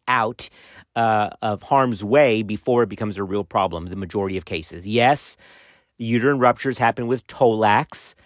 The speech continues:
with V bac's, absolutely, they, they do.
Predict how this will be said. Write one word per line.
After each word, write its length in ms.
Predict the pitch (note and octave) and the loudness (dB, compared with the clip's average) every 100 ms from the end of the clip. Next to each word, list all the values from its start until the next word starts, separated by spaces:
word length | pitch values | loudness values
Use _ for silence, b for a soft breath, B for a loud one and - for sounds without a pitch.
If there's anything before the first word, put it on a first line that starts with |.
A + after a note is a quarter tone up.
| b - | b -4
with 160 | A#2 | -4
V 200 | F#2 G#2+ | -2 -4
bac's, 340 | F#2 G#2+ C#3+ - A2+ | 0 0 0 -4 -2
absolutely, 960 | G#2 - - D3+ D#3 B2+ G2 G#2 D#3 | -2 -4 -8 -4 0 0 -2 -4 -2
they, 180 | D3 A#2 | -2 -2
they 200 | G#2+ C3 | -2 -2
do. 420 | B2 G#2+ A2+ | -2 0 0